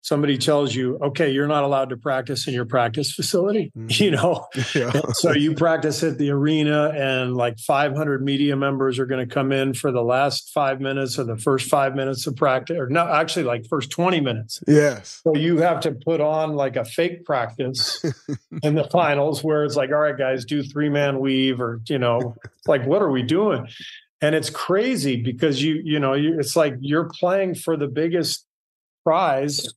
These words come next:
Speaker 1: you know,
Speaker 2: Mm-hmm.
Speaker 1: biggest games of your life, and you're not allowed to follow your routine. And you guys as individual players can't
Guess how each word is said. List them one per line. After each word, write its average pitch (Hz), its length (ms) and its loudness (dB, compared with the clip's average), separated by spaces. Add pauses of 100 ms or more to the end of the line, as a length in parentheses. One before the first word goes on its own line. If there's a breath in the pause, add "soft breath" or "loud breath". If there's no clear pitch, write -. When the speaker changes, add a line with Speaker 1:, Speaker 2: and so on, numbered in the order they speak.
Speaker 1:
you 151 60 -6
know, 139 160 0
Speaker 2:
Mm-hmm. 123 100 -4
Speaker 1:
biggest 160 340 0
games 160 340 0
of 139 140 0
your 127 160 0
life, 147 540 0 (680)
and 143 600 0 (400)
you're 151 240 4
not 165 220 4
allowed 160 240 2
to 143 80 -4
follow 160 380 0
your 147 380 -2 (220)
routine. 147 600 0 (100)
And 135 240 0
you 156 160 2
guys 151 340 2
as 135 160 0
individual 139 520 0
players 165 440 0
can't 147 440 -2